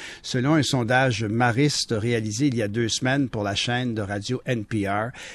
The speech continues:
les républicains devancent les démocrates de huit points chez les hommes, mais les démocrates ont une avance de trente-quatre points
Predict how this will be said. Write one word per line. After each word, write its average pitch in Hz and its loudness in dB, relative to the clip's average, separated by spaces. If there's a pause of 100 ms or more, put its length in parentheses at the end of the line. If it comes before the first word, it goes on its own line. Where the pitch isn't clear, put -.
(120)
les 131 4
républicains 147 4
devancent 147 4
les 127 0
démocrates 123 2
de 117 -2
huit 131 0
points 147 0
chez - 0
les 110 0
hommes, 139 4 (280)
mais 120 0
les 127 0
démocrates 160 2
ont 139 2
une 131 0
avance 127 2
de 110 -4
trente-quatre - 0
points 120 -2